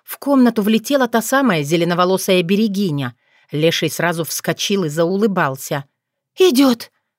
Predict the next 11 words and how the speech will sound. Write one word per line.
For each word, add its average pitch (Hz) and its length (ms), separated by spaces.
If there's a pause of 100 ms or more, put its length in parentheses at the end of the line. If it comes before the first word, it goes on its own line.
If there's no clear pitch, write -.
выдохнула 156 680
она. 147 320 (560)
"Ну, 294 400
хоть - 320
поесть 214 540
успели", 220 680 (400)
мрачно 170 560
пошутила 160 520
Добрава, 156 460
поднимаясь. 156 720 (400)
"Ярослав, 226 880